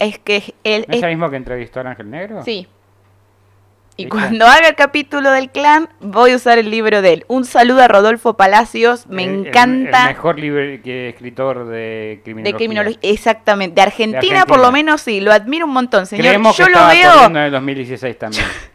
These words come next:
Speaker 1: En el dos mil seis, no,
Speaker 2: En
Speaker 1: en el
Speaker 2: dos mil seis, en el
Speaker 1: dos mil seis.
Speaker 2: dos mil dieciséis posiblemente también.
Speaker 1: Yo lo veo y lo abrazo a ese tipo, ¿entendés? O sea, yo lo amo, señor.
Speaker 2: Guarda que hay covid.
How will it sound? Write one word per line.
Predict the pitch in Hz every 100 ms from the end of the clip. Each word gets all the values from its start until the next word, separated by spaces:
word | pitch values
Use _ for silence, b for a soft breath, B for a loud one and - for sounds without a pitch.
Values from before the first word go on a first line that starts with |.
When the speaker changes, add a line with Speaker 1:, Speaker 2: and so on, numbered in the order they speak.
| -
Speaker 1:
En | 269 220
el |
dos | 196 214
mil | 277 277
seis, | 247 208 -
no, | 247
Speaker 2:
En | -
Speaker 1:
en | -
el | 214
Speaker 2:
dos | 269
mil | -
seis, |
en | 285
el |
Speaker 1:
dos | 220
mil |
seis. | 156
Speaker 2:
dos | 170
mil | 190
dieciséis | 175 180 175
posiblemente | 147 151 147 143 139
también. | 120 104 87
Speaker 1:
Yo | - 330
lo | 339 330
veo | 349
y |
lo | 294
abrazo | 254 226 202 -
a | 156
ese | 170
tipo, | 151 160 160
¿entendés? | 175 175 180 214
O | 208
sea, | 185 175
yo | 185 254 302
lo | 202 190
amo, | 165 151
señor. | 156 156 160 147 _ 143
Speaker 2:
Guarda | 131 117 110
que |
hay | 117
covid. | 107 104 101